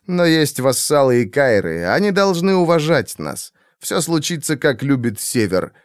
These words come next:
Герцог падет от руки воина". "Как именно?" — спросил граф. "Мы дадим кайрам высадиться и выкинем белые флаги. Стайка барашков выйдет на переговоры, шериф с бургомистром да дюжина городских.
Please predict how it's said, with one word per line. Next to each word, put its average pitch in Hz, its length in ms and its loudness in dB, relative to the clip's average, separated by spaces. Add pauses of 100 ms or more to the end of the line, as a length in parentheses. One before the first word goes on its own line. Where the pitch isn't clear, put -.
(180)
Герцог 147 640 0
падет 147 400 2
от 139 140 2
руки 113 280 0
воина". 82 540 -4 (720)
"Как 131 320 0
именно?" — 90 540 0 (100)
спросил 113 480 0
граф. 104 280 -4 (680)
"Мы 196 240 6
дадим 160 420 2
кайрам 139 520 4
высадиться 135 560 -2
и 127 80 4
выкинем 113 500 0
белые 101 340 2
флаги. 87 560 -6 (240)
Стайка 202 440 2
барашков 170 520 2
выйдет 131 360 2
на 127 100 2
переговоры, 120 800 0 (220)
шериф 147 400 4
с 120 60 -6
бургомистром 117 760 0
да 135 120 2
дюжина 123 360 0
городских. 101 580 -4